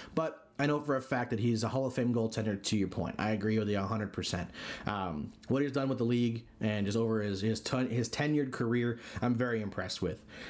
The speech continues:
Uh, looking at his, his last season, I agree with you a hundred percent, Smeltsy. I really do think that he's out of position more often than he's not. Um, I, I think that, to your point, does kinda give you some of that acrobatic, some of that kind of flair, if you will.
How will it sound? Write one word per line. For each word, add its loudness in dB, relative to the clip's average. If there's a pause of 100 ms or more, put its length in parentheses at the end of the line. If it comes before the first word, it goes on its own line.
Uh, 0
looking 2
at 2
his, 2
his 0
last 0
season, 2
I 0
agree 2
with 2
you 2
a -2
hundred 0
percent, -2 (240)
Smeltsy. 0
I 0
really 2
do 4
think 0
that 2
he's 4
out 0
of -4
position 2
more 2
often -2
than 2
he's 0
not. -2 (320)
Um, -2
I, 2
I 2
think 0
that, -2
to 2
your 4
point, -2 (460)
does 0
kinda 2
give 4
you 4
some 2
of 2
that -2
acrobatic, 0
some 2
of 4
that 0
kind 0
of -4
flair, 2
if 0
you 4
will. 2